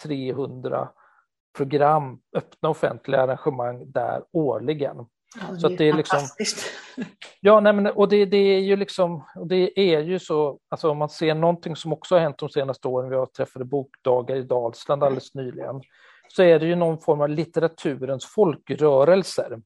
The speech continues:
Speaker 2: Mm.
Speaker 1: Ehm, att en, liksom, där finns det någonting som är så himla vitalt runt om i landet, där man å-,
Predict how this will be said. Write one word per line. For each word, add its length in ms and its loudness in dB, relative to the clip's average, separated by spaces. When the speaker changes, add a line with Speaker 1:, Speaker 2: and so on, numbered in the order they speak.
Speaker 2:
Mm. 120 2
Speaker 1:
Ehm, 440 4
att 260 -6
en, 360 -4
liksom, 360 -8
där 160 4
finns 540 -8
det 120 6
någonting 380 -4
som 160 -10
är 80 -6
så 160 -14
himla 600 2
vitalt 800 4
runt 460 -4
om 280 -4
i 60 0
landet, 680 0
där 80 0
man 140 -2
å-, 260 0